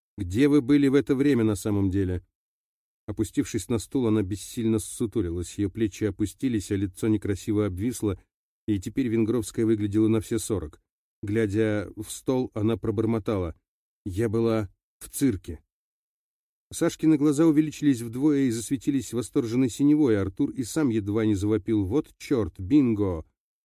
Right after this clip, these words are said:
Но Ярослава уже добавила тем же тусклым голосом: "Я часто там бываю, скучаю по брату.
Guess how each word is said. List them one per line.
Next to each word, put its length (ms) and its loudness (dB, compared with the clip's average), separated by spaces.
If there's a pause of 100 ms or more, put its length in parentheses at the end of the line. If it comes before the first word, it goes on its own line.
(160)
Но 260 0
Ярослава 520 0
уже 200 0
добавила 460 0
тем 220 -2
же 100 -4
тусклым 420 -2
голосом: 460 -2 (500)
"Я 280 -2
часто 420 -2
там 240 0
бываю, 480 0 (300)
скучаю 500 0
по 140 -2
брату. 440 -4